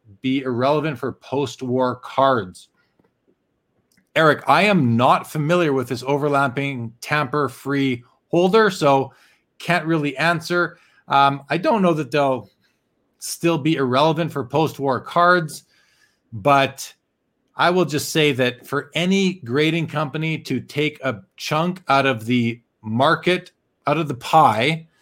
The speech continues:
that is dominated by P S A and Beckett Grading Services, um, you know, you're gonna, something's gonna have to happen, and I don't know what that is. Is it a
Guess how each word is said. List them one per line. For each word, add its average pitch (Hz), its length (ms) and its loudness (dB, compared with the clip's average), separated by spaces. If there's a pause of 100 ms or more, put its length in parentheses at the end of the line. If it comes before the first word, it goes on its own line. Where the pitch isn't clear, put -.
(260)
that 139 140 -2
is 123 220 -2
dominated 143 800 2
by 127 280 2 (120)
P 165 220 0
S 160 240 0
A 147 260 0
and 110 260 -6
Beckett 139 320 -4
Grading 131 360 -2
Services, 165 760 -4 (460)
um, 131 480 0 (240)
you 139 120 -6
know, 139 100 2
you're 127 240 -2
gonna, 156 340 -2
something's 170 300 0
gonna 143 200 0
have 127 180 2
to 120 80 -2
happen, 104 440 -2
and 104 180 -6
I 110 100 -2
don't 117 180 0
know 110 340 -2
what 117 280 -2
that 113 180 2
is. 101 240 -2
Is 98 140 -6
it 107 100 -2
a 107 240 -2